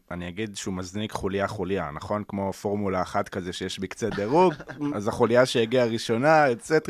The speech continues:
Speaker 2: בול
Speaker 1: ראשונה.
Speaker 2: כמו פורמולה אחד, הרגשתי שום אחר בשבוע
Speaker 1: כן.
Speaker 2: הזה. אמ, ואז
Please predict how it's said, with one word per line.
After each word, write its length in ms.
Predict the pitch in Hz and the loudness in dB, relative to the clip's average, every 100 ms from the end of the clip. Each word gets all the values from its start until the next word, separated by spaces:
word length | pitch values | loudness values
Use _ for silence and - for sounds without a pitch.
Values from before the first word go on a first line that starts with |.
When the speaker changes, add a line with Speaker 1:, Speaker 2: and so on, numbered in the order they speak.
| 156 | 6
Speaker 2:
בול 120 | 202 | 8
Speaker 1:
ראשונה. 140 | 202 - | 10 8
Speaker 2:
כמו 120 | 190 | 8
פורמולה 480 | 175 170 175 165 147 | 6 6 8 6 8
אחד, 280 | 185 202 | 8 6
הרגשתי 600 | - 143 165 160 - 180 170 - - - - 156 | 4 2 4 4 4 2 2 -4 -18 -20 -14 -10
שום 300 | - - 175 | -2 2 4
אחר 300 | 160 135 127 131 | 4 2 -2 -4
בשבוע 200 | 147 147 | -6 -4
Speaker 1:
כן. 280 | - 98 92 | -2 0 -2
Speaker 2:
הזה. 300 | 147 131 139 - - - - - - - - - _ - | -4 -8 -12 -16 -20 -20 -20 -20 -20 -20 -20 -20 _ -8
אמ, 60 | 143 143 139 139 139 139 135 135 135 _ _ _ _ - _ _ _ _ - | 0 2 2 2 2 2 0 -2 -6 _ _ _ _ -20 _ _ _ _ -2
ואז 480 | 147 185 170 131 | 6 8 8 4